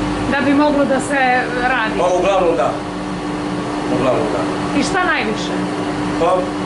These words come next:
Speaker 2: kao što kažem, ovaj, sad su aktuelne ove sekire, pošto jeka drva su, ovaj, onda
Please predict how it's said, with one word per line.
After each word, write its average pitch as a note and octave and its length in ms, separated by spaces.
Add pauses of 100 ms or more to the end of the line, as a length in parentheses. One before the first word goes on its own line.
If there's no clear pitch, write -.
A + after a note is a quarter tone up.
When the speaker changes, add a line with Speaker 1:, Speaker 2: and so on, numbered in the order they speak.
(180)
Speaker 2:
kao F#3+ 180
što F3 220
kažem, F3+ 340 (100)
ovaj, E3 260 (1160)
sad E3+ 200
su D#3 160
aktuelne D#3 520
ove C3+ 180
sekire, D3 500
pošto - 280 (420)
jeka C3 360 (280)
drva D3 420
su, D3 220 (560)
ovaj, C3 260 (960)
onda E3 280